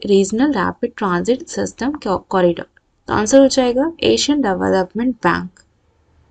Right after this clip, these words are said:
फोर्थ है, Indian Navy has signed an agreement with which आईआईटी for joint research and development? ज्वाइंट रिसर्च और डेवलपमेंट के लिए किस आईआईटी के साथ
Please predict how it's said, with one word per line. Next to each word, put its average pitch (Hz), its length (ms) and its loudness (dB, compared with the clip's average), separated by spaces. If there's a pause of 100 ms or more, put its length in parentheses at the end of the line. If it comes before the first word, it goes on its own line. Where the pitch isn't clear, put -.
(1900)
फोर्थ 349 400 6
है, 233 380 -2
Indian 330 520 6
Navy 196 340 2 (140)
has 202 320 4
signed 226 320 2
an 254 160 2
agreement 233 500 0
with 220 160 2 (440)
which 285 180 6 (120)
आईआईटी 190 840 0 (160)
for 208 300 4 (600)
joint 240 440 2
research - 400 2
and 190 220 -2
development? 175 640 -8 (580)
ज्वाइंट 247 520 2
रिसर्च 302 400 0
और 277 60 0
डेवलपमेंट 214 680 -2
के 269 160 4
लिए 262 140 0 (120)
किस 285 220 -2 (200)
आईआईटी 233 560 0
के 285 160 0
साथ 277 420 -2